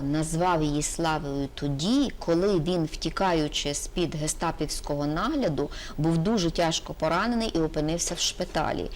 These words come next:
Зрозуміло, що його побратими розуміли, що в шпиталі він довго перебувати не може, бо можуть вчинити над ним всіляке зло, і вони тоді організували викрадення його зі шпиталю.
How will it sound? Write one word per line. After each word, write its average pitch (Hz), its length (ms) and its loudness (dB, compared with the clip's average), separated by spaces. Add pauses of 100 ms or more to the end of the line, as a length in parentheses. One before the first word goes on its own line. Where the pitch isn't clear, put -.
(280)
Зрозуміло, 208 720 4
що 190 220 0
його 202 200 2
побратими 190 540 2
розуміли, 175 540 2
що - 340 -2
в - 80 -2
шпиталі 185 440 0
він 160 140 2
довго 170 240 4
перебувати 156 520 0
не 151 100 2
може, 147 440 0 (360)
бо 151 120 4
можуть 175 300 4
вчинити 165 440 0
над 147 200 0
ним 147 220 2
всіляке 151 520 0
зло, 147 380 0 (240)
і 165 60 2
вони 196 220 4
тоді 233 220 2
організували 185 640 2
викрадення 165 720 2
його 147 220 0
зі 175 140 -2
шпиталю. - 580 -4